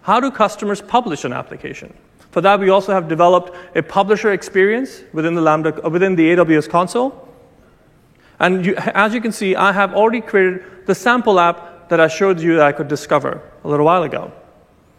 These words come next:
Let's look at this application. This application, I have provided its details. There's an arn for that because it's a res-, A W S resource.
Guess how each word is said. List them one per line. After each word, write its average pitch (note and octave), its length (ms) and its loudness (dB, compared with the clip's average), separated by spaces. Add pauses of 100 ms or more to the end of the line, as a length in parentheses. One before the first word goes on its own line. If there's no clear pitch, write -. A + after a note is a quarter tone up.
(1300)
Let's E3+ 120 -8
look A3 140 2
at G3 60 2
this E3+ 160 0
application. - 600 -6 (2250)
This G#3 160 4
application, G#3 600 2
I F#3+ 140 2
have F3 140 4
provided D#3+ 360 0
its D3 120 -2
details. G3+ 580 2
There's D3 160 0
an C#3+ 140 -4
arn E3+ 320 0
for F3 180 -6
that E3 220 2
because C#3+ 200 -8
it's C3+ 120 -8
a C3+ 40 -6
res-, D#3+ 260 -2
A D#3 160 -2
W C#3+ 220 -2
S C3 140 -8
resource. F#3 500 -2